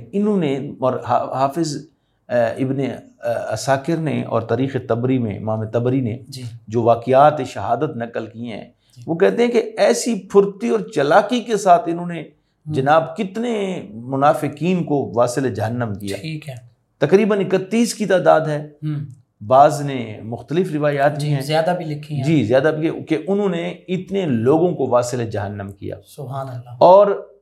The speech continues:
Speaker 1: معلوم، اندازہ نہیں ہوتا تھا کہ ادھر سے نکلتے ہیں،
Speaker 2: ہوں۔
Speaker 1: بڑی پھرتی کے ساتھ، بڑی چالاکی کے ساتھ۔
Speaker 2: ہوں۔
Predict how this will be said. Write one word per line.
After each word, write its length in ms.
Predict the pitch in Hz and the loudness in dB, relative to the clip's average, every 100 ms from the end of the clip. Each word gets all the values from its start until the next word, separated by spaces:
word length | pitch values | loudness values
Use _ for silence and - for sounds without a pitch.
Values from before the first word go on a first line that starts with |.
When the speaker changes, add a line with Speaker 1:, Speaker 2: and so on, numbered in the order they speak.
| _ - | _ -12
Speaker 1:
معلوم، 560 | 135 139 143 180 196 | -4 -2 2 2 0
اندازہ 480 | - 165 160 175 220 262 | -2 0 6 8 8 6
نہیں 100 | 240 | 4
ہوتا 260 | 214 160 170 | 0 0 0
تھا 200 | 170 151 | 2 0
کہ 100 | 151 | 0
ادھر 340 | 170 185 202 | -2 2 2
سے 140 | 156 | 2
نکلتے 440 | 147 147 151 151 208 | -2 0 0 0 -2
ہیں، 160 | 220 | -4
Speaker 2:
ہوں۔ 360 | 214 - 170 165 | -8 -12 -10 0
Speaker 1:
بڑی 220 | 175 190 | 2 2
پھرتی 500 | 160 - 185 - 208 | 0 0 0 -2 -4
کے 80 | 170 | 0
ساتھ، 220 | 156 147 | 2 2
بڑی 320 | 120 147 147 | 2 -2 0
چالاکی 380 | 151 143 170 214 | 0 2 2 0
کے 180 | 175 147 | -4 -4
ساتھ۔ 420 | - 104 - - | 0 0 -2 -8
Speaker 2:
ہوں۔ 140 | 151 | -10